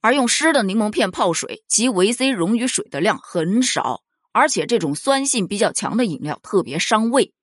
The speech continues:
破坏牙釉质。喝完柠檬水，你不及时刷牙会导致肠胃不适，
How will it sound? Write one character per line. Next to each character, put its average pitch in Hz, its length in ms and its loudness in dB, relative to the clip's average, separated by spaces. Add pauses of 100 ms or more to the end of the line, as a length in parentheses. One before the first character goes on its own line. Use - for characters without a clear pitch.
(120)
破 208 180 2
坏 170 140 0
牙 135 220 -4
釉 220 180 2
质。 - 320 -2
喝 320 180 2
完 262 200 4
柠 240 100 2
檬 247 140 2
水， 123 300 -2
你 151 100 -12
不 - 120 -4
及 165 200 -2
时 160 160 -4
刷 170 240 2
牙 160 180 0
会 160 140 -4
导 - 160 -10
致 151 180 -12
肠 135 260 -6
胃 170 140 2
不 135 200 -8
适， 196 260 0